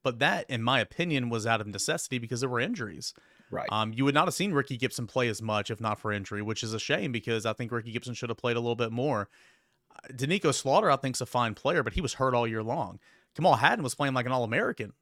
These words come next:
Speaker 1: but he missed half the season, and, and Gabe Giudice had his limitations, but he was solid. Um, but there's two safeties, man, whether it be Trayvon Flowers and McCullough or McCullough and Wesley Walker,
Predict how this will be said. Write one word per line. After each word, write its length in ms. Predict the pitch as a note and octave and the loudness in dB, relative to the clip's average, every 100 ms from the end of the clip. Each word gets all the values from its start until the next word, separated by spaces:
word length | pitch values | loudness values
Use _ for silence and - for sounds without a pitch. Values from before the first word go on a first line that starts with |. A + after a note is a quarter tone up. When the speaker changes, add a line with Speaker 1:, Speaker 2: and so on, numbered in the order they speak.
| _ - | _ 0
Speaker 1:
but 220 | A#2+ - _ - | 2 0 _ -8
he 160 | A#2 | -2
missed 200 | A#2+ A#2+ | 0 0
half 160 | A#2+ A2 | 2 0
the 80 | G#2+ | 0
season, 420 | C#3+ F3 B2+ A#2 | -2 0 -2 -2
and, 100 | A2+ | -4
and 120 | A#2 | -4
Gabe 180 | C3+ C#3 | 0 0
Giudice 560 | B2+ B2 A#2+ C#3+ C3+ A#2+ | 0 2 4 6 4 4
had 120 | C3+ | 2
his 120 | A2+ | 2
limitations, 500 | B2 G#2+ G2+ A#2 C#3+ | -4 -2 -2 -4 -4
but 120 | B2+ | -2
he 60 | B2+ | -2
was 100 | B2 | -4
solid. 380 | F#2 F#2 G#2+ C#3+ - - - - - | -6 -4 -4 -6 -12 -20 -20 -20 -4
Um, 200 | C3 C3+ | 2 2
but 100 | D3 | 2
there's 140 | D3 | 0
two 160 | - B3 | 0 0
safeties, 520 | - E3 C#4+ C#3 G2+ | 4 2 2 -2 -2
man, 200 | A#2 C3+ | 0 0
whether 160 | C#3 C3 | 0 0
it 40 | |
be 80 | A2+ | -2
Trayvon 380 | - B2+ A#2 G2+ | 0 0 0 2
Flowers 380 | B2 C3+ C#3 | 4 4 2
and 80 | C3 | 0
McCullough 320 | B2+ - C#3 | -2 2 2
or 100 | E3 | 2
McCullough 380 | A#2 G2+ B2 B2+ | -2 -2 0 0
and 80 | B2 | 0
Wesley 240 | A#2+ A2 | -2 -2
Walker, 560 | G2 A2 C#3+ B2+ A#2 G#2+ | -2 2 2 2 0 0